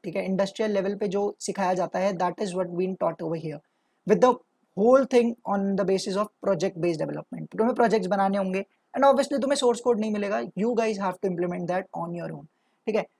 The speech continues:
So that is one thing। Now, uh, टेक्नोलॉजीज तुम लोग देख सकते हो, एडब्ल्यूएस, Bootstrap, सीएसएस, Docker, Express, Git, MongoDB, Linux, एचटीएमएल, ये सब पे you will be master them, ठीक है, you will master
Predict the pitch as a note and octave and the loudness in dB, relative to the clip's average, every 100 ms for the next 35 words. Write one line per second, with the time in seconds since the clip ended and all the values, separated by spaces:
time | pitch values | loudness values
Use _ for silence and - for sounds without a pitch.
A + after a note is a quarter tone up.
0 | - - A#3 A3 A3 F3+ D#3+ E3 G3 C#4 | -4 2 4 4 2 -2 -4 2 6 6
1 | D4 - - A3 G3+ F#3 _ A#3 F#3+ A3+ | 6 -2 -4 0 0 -2 _ -2 2 2
2 | A3 A#3+ A#3 A3 A3 F#3+ F#3 G3 G#3+ F#3+ | 2 0 -2 -2 0 -2 -4 -4 -2 0
3 | F#3 E3+ F#3 F#3 D#3 F#3 - F3+ F3+ - | 0 0 0 -2 0 -2 0 -2 -2 -2
4 | F3+ F#3+ E3 F3 F3 F3+ F3+ - F#3+ F3+ | -4 -2 -2 -2 -2 -2 -4 -4 -2 0
5 | D3+ F#3 F#3 - - F3+ F#3+ F#3+ F3+ F3 | 0 0 -2 -4 -8 -2 0 2 0 0
6 | F3 F#3+ F#3+ F3+ G3 - - G3 F3+ - | 0 0 -2 -4 -8 -8 -4 -4 -4 -10
7 | _ _ E3 A#3+ C#4 C4+ - A#3+ G#3+ A3 | _ _ 2 4 4 2 2 0 2 2
8 | F#3+ A3 E3+ - _ _ _ _ _ _ | 2 -2 -4 -8 _ _ _ _ _ _
9 | G3 G3 G#3+ - G#3 D#3 E3+ _ - G#3 | 2 4 4 2 -2 -4 -10 _ -6 -2
10 | F3 G#3 A3+ G#3+ G3 A#3 | 2 4 4 2 2 0